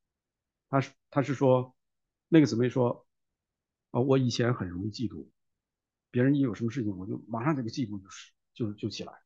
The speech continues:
但后来有一天神光照她，昨天，啊，他们是在，呃，解这个，呃，罗马书第六章，呃，一到十四节，讲到，既然在罪上死了，为什么还要犯罪？”呃，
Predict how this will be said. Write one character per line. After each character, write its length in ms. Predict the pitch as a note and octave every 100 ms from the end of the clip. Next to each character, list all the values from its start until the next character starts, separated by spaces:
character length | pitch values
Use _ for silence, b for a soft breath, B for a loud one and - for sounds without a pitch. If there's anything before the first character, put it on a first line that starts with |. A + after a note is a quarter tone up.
| _ _ _ _ _ _ _ _ _ -
但 120 | D3
后 160 | F#3
来 100 | C#3+
有 180 | A2 G#2
一 40 | A#2
天 160 | C3
神 160 | B2+ A#2
光 160 | B2+
照 160 | A#2+ F#2
她， 180 | - - _ _ _ _ _ _ -
昨 120 | C3+
天， 240 | D#3+ A#2+ C3+
啊， 120 | A2
他 140 | A#2
们 80 | B2+
是 100 | B2
在， 260 | B2 A2 G#2+
呃， 120 | A2 G2
解 260 | - E2+
这 120 | F#2 G#2
个， 260 | G2+ F2 _ _ _ _ _ _ _
呃， 200 | - G#2
罗 160 | - C#3+
马 140 | C#3
书 360 | A#2+ C3 C3+ -
第 100 | D3+
六 140 | C#3
章， 340 | A#2+ A2+ A#2 -
呃， 100 | A2 -
一 140 | C3
到 260 | C3 A2+ F2+
十 160 | -
四 160 | G#2 A2+
节， 180 | - - _ _ _ _ _ _
讲 180 | A#2 G2+
到， 240 | G#2 G2+ _ _ _ _ _
既 100 | G#3+
然 160 | E3 F3
在 120 | F3
罪 160 | D3 D#3+
上 120 | A#2+
死 180 | - F2
了， 200 | D#2+ _ _ _ _ _ _ -
为 120 | D#3
什 80 | A#2
么 80 |
还 80 | G#2
要 80 | A2
犯 160 | A#2 F#2
罪？” 240 | F#2 - _ _ _ _ _ _ _ _
呃， 260 | - A2+ -